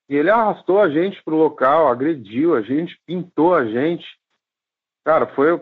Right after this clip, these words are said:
uma experiência super traumática, assim. E aí eu voltei pra casa todo pintado, né? E na minha cabeça, assim, eu falei, não, eu nunca mais vou fazer isso na minha vida.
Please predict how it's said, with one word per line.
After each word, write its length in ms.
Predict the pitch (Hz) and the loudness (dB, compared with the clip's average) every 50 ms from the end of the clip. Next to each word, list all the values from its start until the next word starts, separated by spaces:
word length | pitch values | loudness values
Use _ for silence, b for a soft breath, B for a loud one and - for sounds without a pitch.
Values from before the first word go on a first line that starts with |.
| - _ _ | -8 _ _
uma 120 | 147 139 | -10 -10
experiência 580 | 131 - - 165 165 165 160 170 180 175 180 160 - | -10 -4 -2 0 2 2 2 0 0 -2 -4 -6 -4
super 280 | - 170 - 185 175 196 | -8 -10 -8 -8 -8 -4
traumática, 800 | - - 202 208 196 165 143 127 135 151 139 - - - - 113 | 0 2 2 2 2 0 0 2 2 2 0 -2 -6 -6 -6 -6
assim. 300 | 95 - _ 110 101 95 92 | -6 -6 _ -12 -12 -6 0
E 60 | 101 | 0
aí 140 | 107 117 131 | 2 4 4
eu 120 | 151 160 | 2 2
voltei 260 | 160 185 175 180 185 | 2 0 0 0 0
pra 180 | 185 190 180 170 | 0 0 -2 0
casa 260 | - 190 175 - 180 | 2 0 0 0 -2
todo 280 | 175 - 185 190 190 185 | -2 -2 -4 -4 -4 -6
pintado, 680 | - - 202 175 - - 175 175 170 160 139 120 110 | -8 -10 -10 -6 -2 0 2 2 2 2 0 -2 -4
né? 300 | 110 110 120 123 131 131 - _ _ _ _ | -2 -2 -2 -2 -2 -6 -12 _ _ _ _
E 340 | 139 135 139 139 143 135 - 131 | -6 -4 -2 -2 -2 -2 -4 -2
na 140 | 135 139 147 | -2 -2 0
minha 180 | 170 190 202 | 0 -2 -2
cabeça, 560 | 196 - 196 165 131 131 143 180 202 196 196 | 0 0 0 0 2 2 2 2 2 0 -2
assim, 160 | 156 - - 180 | -4 -2 -4 -4
eu 100 | 190 185 | -4 -2
falei, 240 | - 170 175 175 | -2 -2 -2 0
não, 240 | 165 156 123 104 107 | 0 0 0 0 0
eu 100 | 113 123 | -2 -2
nunca 320 | 135 175 202 233 - - 220 | -2 -4 -4 -2 -2 -2 0
mais 300 | 165 139 143 175 180 143 | 0 2 0 0 0 0
vou 180 | 165 190 190 - | -4 -4 -4 -2
fazer 260 | 196 165 131 131 175 | -4 -4 -2 -2 -4
isso 540 | 180 151 139 151 143 - - - 123 107 110 - _ _ _ - | -4 -4 -4 -6 -8 -10 -10 -12 -12 -12 -12 -20 _ _ _ -4
na 140 | 131 127 120 | -2 -2 0
minha 220 | 117 127 156 175 | 0 0 -2 -2
vida. 520 | 143 117 120 131 139 120 92 104 92 - | -2 -2 0 0 0 0 -2 -6 -8 -8